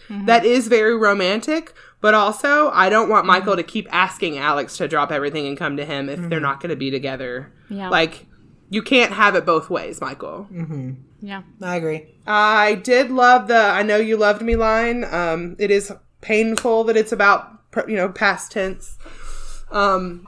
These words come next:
Speaker 2: this weird, like, "I know now that you loved me then" is very sad, but also, it also speaks to how much Alex has grown as a character,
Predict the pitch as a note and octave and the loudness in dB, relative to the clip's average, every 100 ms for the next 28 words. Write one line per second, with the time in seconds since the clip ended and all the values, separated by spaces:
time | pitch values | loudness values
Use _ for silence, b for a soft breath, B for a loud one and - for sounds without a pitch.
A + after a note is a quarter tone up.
0 | - A3+ A3 - A3 F#3+ F#3 F3 D3 C#3+ | -8 -4 -4 -4 -2 -2 -2 -2 -2 -4
1 | - F3+ F#3 G3+ F#3+ F#3 F#3+ F3+ F3 F3 | -8 -2 0 2 2 2 6 6 6 2
2 | C3 F#3 F3+ D#3 F3 D#3+ D#3+ E3 E3+ D#3+ | 0 -2 -2 -2 -4 -6 -4 -2 -2 -4
3 | D#3+ C#3+ D#3 E3+ E3 D#3+ D#3 D3+ D#3 _ | -6 -8 -8 -4 -2 -2 -4 -6 -10 _
4 | - - F#3+ G#3 A#3 D#3+ B3+ G#3+ G3 F#3 | -16 -6 0 2 0 -2 -6 0 2 2
5 | G#3+ F#3 F3+ G3+ G3+ A#3 C4+ A#3 G3+ - | 2 0 0 -2 6 6 6 2 0 -4
6 | A3+ G#3+ - - - A3 G3+ G3 F3+ F3+ | -8 -8 -10 -16 -14 -8 -4 -4 -2 -2
7 | F3+ E3+ - E3+ F#3 F#3 - E3+ F3 E3 | -2 -4 -4 0 0 0 -6 -10 -4 -4
8 | D#3 D3+ D3+ F3 D#3+ D#3 C#3 B2 D#3 | -4 -6 -6 -2 -2 -4 -10 -10 -12